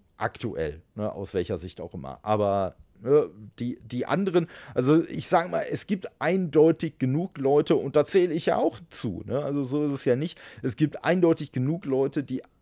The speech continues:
häufiger mal Sachen positiv sehen sollten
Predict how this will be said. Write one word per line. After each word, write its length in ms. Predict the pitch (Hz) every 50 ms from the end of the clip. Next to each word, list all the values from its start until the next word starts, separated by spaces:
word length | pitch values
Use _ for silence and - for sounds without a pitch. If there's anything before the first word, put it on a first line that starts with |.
| _ _ _ - -
häufiger 520 | - 139 160 220 233 - 208 185 175 165 165
mal 200 | 160 160 151 139
Sachen 320 | 123 165 160 - 160 131
positiv 560 | - - 160 170 180 175 156 - - 135 120
sehen 480 | - - 113 117 120 123 123 123 120 120 -
sollten 540 | 110 104 95 107 113 113 117 113 - 160 170